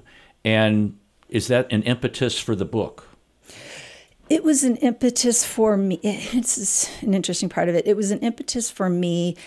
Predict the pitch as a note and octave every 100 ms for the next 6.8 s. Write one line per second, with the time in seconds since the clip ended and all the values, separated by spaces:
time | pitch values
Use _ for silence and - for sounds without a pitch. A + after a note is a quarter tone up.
0 | - A3 C4 D#4+ D#4 - G3 G3 G3+ G3+
1 | - - F#3 F#3 F#3 F#3 F3 F3 E3+ E3+
2 | E3+ - - _ _ - F#3 F#3 F#3 F3+
3 | - E3+ E3+ F3+ E3 D#3 D3 - - -
4 | - - - D#3+ - F#3+ F3+ D#3+ F3 -
5 | - D#3 D#3+ D#3+ E3 D#3+ D#3 D#3 D#3 E3
6 | - D#3 D#3 D3 - D3+ D3 D3+